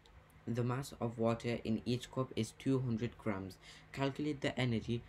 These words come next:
in joules transferred from the water in a cup when the temperature of the water falls by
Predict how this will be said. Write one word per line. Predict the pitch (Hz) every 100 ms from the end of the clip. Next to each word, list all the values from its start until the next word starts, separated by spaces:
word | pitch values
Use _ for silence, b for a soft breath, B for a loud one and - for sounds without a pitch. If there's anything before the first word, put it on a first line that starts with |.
| B
in | - 127
joules | 110 117 120
transferred | - 120 - 123 123
from | - 135
the | 135
water | 113 107 107 120 -
in | 123
a | 120
cup | 123 117 B B
when | - 113
the |
temperature | 107 - 131 131 123
of | 120 110
the | 107
water | 107 107 117
falls | - 117 110
by | 107